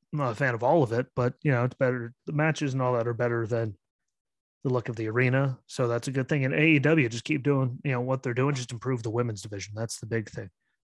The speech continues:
Like, Sammy Guevara's good, like, get rid of the American Top Team and all that, but that's gonna finish up soon.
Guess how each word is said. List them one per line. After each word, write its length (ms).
Like, 120
Sammy 260
Guevara's 420
good, 540
like, 180
get 160
rid 160
of 80
the 120
American 380
Top 220
Team 160
and 80
all 140
that, 120
but 80
that's 200
gonna 180
finish 320
up 140
soon. 420